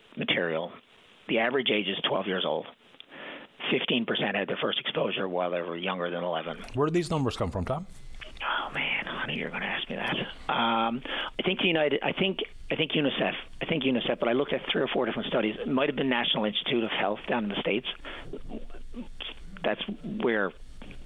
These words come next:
Speaker 1: between a combination of those two, and, and fifteen percent their first exposure while younger than eleven.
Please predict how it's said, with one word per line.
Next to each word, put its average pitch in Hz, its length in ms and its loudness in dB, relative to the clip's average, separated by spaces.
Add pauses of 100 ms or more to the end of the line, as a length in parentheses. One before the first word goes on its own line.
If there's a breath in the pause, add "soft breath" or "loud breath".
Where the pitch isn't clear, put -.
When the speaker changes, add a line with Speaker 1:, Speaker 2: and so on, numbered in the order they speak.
(120)
Speaker 1:
between - 260 2
a 127 40 0
combination 113 520 2
of 98 60 0
those 92 180 0
two, - 140 -4 (1080 loud breath)
and, - 380 0
and - 240 0
fifteen 151 300 2
percent 120 300 2
their 117 140 2
first 107 160 2
exposure - 480 2
while 98 200 4
younger 95 240 0
than 92 80 0
eleven. 90 360 0